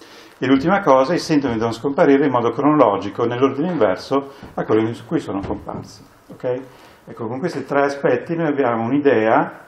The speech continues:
che la nostra guarigione va a buon fine, quindi seguendo questo criterio sappiamo che, eh, stiamo guarendo. Ultimo punto. Allora,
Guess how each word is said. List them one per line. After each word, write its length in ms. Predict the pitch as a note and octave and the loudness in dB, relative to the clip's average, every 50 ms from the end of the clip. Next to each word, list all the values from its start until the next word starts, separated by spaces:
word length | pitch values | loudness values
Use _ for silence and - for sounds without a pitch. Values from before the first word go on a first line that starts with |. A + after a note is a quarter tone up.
| - - - - _ _ | -20 -20 -20 -20 _ _
che 100 | - - | -4 -2
la 80 | D#3 E3+ | 0 0
nostra 280 | D#3 C3+ A#2+ - C3 A2+ | 0 0 -2 -4 -4 -2
guarigione 720 | A#2+ C3 D3 D3 A2 G#2+ G2+ G2 F#2+ G2+ A#2 B2 C3 - | -2 -2 -2 -2 -4 -4 -4 -4 -4 -4 -4 -6 -8 -8
va 400 | - A2 A2 F#2+ F#2+ - - - - | -4 -2 -2 -2 -2 -4 -8 -12 -10
a 80 | - - | -8 -6
buon 200 | G#2+ A2+ G#2 G2+ | -6 -6 -6 -8
fine, 540 | G2 - G#2 G2+ F#2 G2 G2 G2 - - - | -10 -12 -12 -12 -12 -12 -14 -16 -18 -20 -20
quindi 300 | - - G#2+ G2+ G2+ G2+ | -16 -14 -12 -12 -12 -12
seguendo 380 | - - C3+ C3+ C#3 C3 A#2+ A2+ | -10 -10 -6 -4 -4 -4 -4 -6
questo 200 | A2 A2 - C#3 | -8 -10 -10 -10
criterio 680 | - F3 F3 E3+ - G2+ F2+ F2+ F2+ G2+ A2 A2+ A2+ - - - - - - - | -8 -8 -10 -8 -8 -8 -8 -8 -8 -8 -8 -8 -10 -14 -20 -20 -20 -20 -20 -20
sappiamo 560 | - - - D#3 D#3 C#3 A2 F#2 F#2+ G#2 A2 - | -8 -4 -4 -4 -4 -4 -4 -4 -4 -4 -6 -6
che, 320 | - - G#2+ G#2+ - - - | -6 -4 -4 -4 -6 -8 -10
eh, 120 | - A2 | -10 -10
stiamo 280 | - - A#2 G#2 G2 G2 | -8 -6 -4 -2 -2 -2
guarendo. 540 | F#2 G2 F#2+ G2 G2 - - - - - - - _ _ _ _ _ _ _ _ - - - - - - - _ _ _ _ _ _ _ _ _ _ _ - - _ - - - - - - - - - - - _ _ _ _ _ _ _ - - - - - _ | -2 -2 -4 -4 -4 -6 -10 -12 -14 -16 -20 -20 _ _ _ _ _ _ _ _ -18 -18 -18 -18 -20 -20 -20 _ _ _ _ _ _ _ _ _ _ _ -20 -20 _ -20 -20 -20 -20 -20 -20 -20 -20 -20 -20 -20 _ _ _ _ _ _ _ -20 -20 -20 -20 -4 _
Ultimo 340 | G#3+ G#3+ G#3 G3 F3 E3 D#3+ | 2 2 4 6 4 4 4
punto. 520 | E3 D#3+ C#3 A#2 G#2+ A2 - G#2+ G2+ G#2+ - - - - - - - - F#3 E3+ G#3 - - - - - - - - - - - - - - - _ _ - _ _ - - | 2 0 -2 -2 -2 -2 -2 -2 -2 -4 -6 -10 -14 -16 -18 -18 -6 -2 -2 -2 0 -2 -4 -8 -12 -14 -14 -16 -16 -16 -18 -20 -20 -20 -20 -20 _ _ -20 _ _ -16 -2
Allora, 400 | - E3 E3 D#3+ C3 A2+ G#2+ G2+ | 0 2 4 4 4 4 2 0